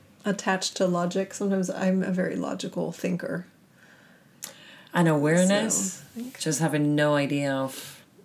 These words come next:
Speaker 1: Yeah.
Speaker 2: your actions or how you behave in the world, or, yeah, or just being unaware.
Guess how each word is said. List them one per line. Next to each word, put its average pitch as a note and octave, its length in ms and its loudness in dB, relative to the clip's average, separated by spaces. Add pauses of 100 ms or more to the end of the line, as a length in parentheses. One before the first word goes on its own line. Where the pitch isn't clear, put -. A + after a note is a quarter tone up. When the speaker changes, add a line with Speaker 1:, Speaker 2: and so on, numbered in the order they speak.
(240)
Speaker 1:
Yeah. G3 360 2 (140)
Speaker 2:
your D3+ 180 2
actions D#3 720 2
or B2+ 480 -6 (840)
how C#3+ 140 -2
you C3+ 140 0
behave C3+ 320 -2
in C#3+ 140 0
the C#3 100 -2
world, C3+ 540 -2
or, - 180 -4
yeah, F#3 220 4
or D3 100 2
just E3 240 -2
being D#3 160 0
unaware. C3 600 -4